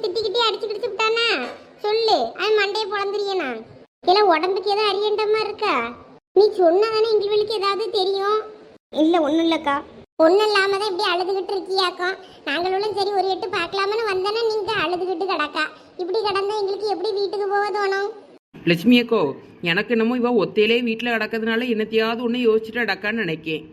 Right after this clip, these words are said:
Speaker 3: அதான் அழுதுகிட்டு இருக்கா.
Speaker 1: இல்ல, ஒருவேளை பிள்ளை எப்படி இருக்குமோ, கருப்பா இருக்குமோ என்னமோன்னு நினைச்சு அழுதுகிட்டு இருக்கியோ? இல்ல, பிள்ளை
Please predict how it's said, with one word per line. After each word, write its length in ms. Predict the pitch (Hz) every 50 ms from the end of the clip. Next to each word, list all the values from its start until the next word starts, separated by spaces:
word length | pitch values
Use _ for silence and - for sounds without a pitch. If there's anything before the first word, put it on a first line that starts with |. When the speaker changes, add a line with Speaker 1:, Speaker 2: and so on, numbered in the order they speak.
| - - _ _ _ _ _ _ _ _ _ - - 160
Speaker 3:
அதான் 240 | 175 180 220 247 247
அழுதுகிட்டு 420 | 214 196 185 190 180 180 160 156 165
இருக்கா. 220 | 156 - 156 143 127 - - - - - _ _ - 349
Speaker 1:
இல்ல, 80 | 403 427 415
ஒருவேளை 260 | 403 392 415 427 440 - -
பிள்ளை 220 | 381 392 415 440 453 427
எப்படி 160 | 370 440 427
இருக்குமோ, 280 | 415 392 427 392 427 440 440 427
கருப்பா 300 | 370 381 370 370 453 427 403
இருக்குமோ 300 | 415 403 415 403 427 427 415
என்னமோன்னு 360 | 403 403 403 415 427 415 415 403
நினைச்சு 220 | 415 381 403 440 427 392
அழுதுகிட்டு 380 | 403 403 415 415 370 359 392
இருக்கியோ? 320 | 415 359 - 415 403 330 254 233 240 233 - - - - -
இல்ல, 120 | - 403 440 -
பிள்ளை 200 | 392 392 415 427